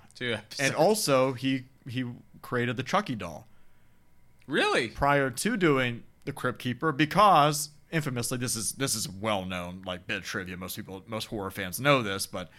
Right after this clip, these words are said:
Speaker 2: the Crypt Keeper has Chucky's eyes.
Speaker 1: Right.
Speaker 2: They, they took the eyes from the original Chucky doll, one of the Chucky dolls from the first film, and they put it into the Crypt Keeper, uh, animatronic or puppet, um, for, for the show.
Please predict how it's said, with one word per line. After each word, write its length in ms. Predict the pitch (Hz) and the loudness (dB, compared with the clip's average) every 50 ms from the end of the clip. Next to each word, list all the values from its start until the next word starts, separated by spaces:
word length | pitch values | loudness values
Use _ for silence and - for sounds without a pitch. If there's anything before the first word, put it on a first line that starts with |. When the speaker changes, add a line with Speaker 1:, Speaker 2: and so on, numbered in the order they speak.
| - - - - - | -20 -20 -20 -10 -8
Speaker 2:
the 80 | 151 | -6
Crypt 260 | 147 - 175 180 180 - | 0 2 2 2 2 2
Keeper 240 | 143 135 - 123 | -2 -2 -2 -4
has 160 | 113 117 107 - | -4 -4 -4 -4
Chucky's 400 | - 123 104 104 107 101 95 127 | -4 -4 -4 -4 -6 -4 -2 0
eyes. 480 | 117 98 82 67 57 - - - - - | 0 0 -2 -6 -10 -10 -12 -12 -10 -6
Speaker 1:
Right. 400 | 127 120 107 95 85 76 - - | -2 0 2 2 0 -2 -6 -8
Speaker 2:
They, 120 | 113 107 | -6 -6
they 100 | 98 98 92 | -4 -6 -6
took 280 | - 120 107 95 - | -6 -6 -6 -8 -6
the 140 | - 98 90 - - - - | -8 -8 -6 -6 -6 -6 -2
eyes 220 | 110 107 107 98 - | 0 0 0 0 -2
from 100 | 113 101 | -6 -8
the 60 | 98 | -8
original 240 | 101 98 - 101 92 | -8 -8 -8 -10 -10
Chucky 320 | - 104 98 - - 101 | -10 -10 -10 -10 -10 -8
doll, 280 | 90 90 87 90 90 92 | -8 -8 -6 -6 -8 -6
one 140 | 101 113 | -8 -8
of 40 | 101 | -8
the 60 | 95 | -8
Chucky 300 | 87 - - 101 - 101 | -8 -10 -10 -10 -10 -12
dolls 320 | 95 87 87 87 87 87 - | -12 -10 -10 -10 -10 -10 -10
from 120 | - 95 92 | -10 -12 -10
the 40 | |
first 280 | - - 113 104 98 - | -6 -4 -4 -4 -4 -2
film, 260 | - 110 95 92 92 | -2 -2 -2 -2 -4
and 80 | 92 92 | -6 -8
they 40 | 90 | -2
put 200 | - - 110 98 | 0 0 0 0
it 60 | 98 | -2
into 160 | 92 90 - | -6 -8 -10
the 80 | - - | -12 -10
Crypt 240 | - - 104 - | -10 -10 -10 -10
Keeper, 420 | - - 98 92 - 87 87 90 - _ - - - - - - - - - _ _ _ - | -10 -10 -12 -10 -10 -12 -12 -12 -14 _ -20 -20 -20 -20 -20 -20 -20 -20 -20 _ _ _ -6
uh, 380 | 113 95 87 82 76 73 73 - - _ - _ _ _ - - | -4 -4 -4 -4 -6 -10 -12 -16 -18 _ -20 _ _ _ -10 -4
animatronic 640 | 123 117 104 95 92 - - 101 87 87 90 87 - | -2 -2 -2 -2 -6 -6 -4 -4 -4 -4 -4 -8 -10
or 80 | 92 92 | -12 -14
puppet, 440 | - - 101 95 - 87 85 - - - _ _ _ _ - | -6 -4 -4 -4 -4 -6 -10 -14 -16 -20 _ _ _ _ -10
um, 360 | 95 92 87 87 87 87 - _ - - - - - - - - - - - - - - - | -8 -8 -8 -10 -12 -14 -16 _ -20 -20 -16 -14 -14 -14 -14 -14 -14 -14 -14 -16 -18 -18 -12
for, 140 | - 127 147 | -10 -10 -8
for 100 | - 107 | -8 -8
the 80 | 104 98 | -6 -4
show. 360 | - - 135 107 87 - | 0 2 2 2 2 -2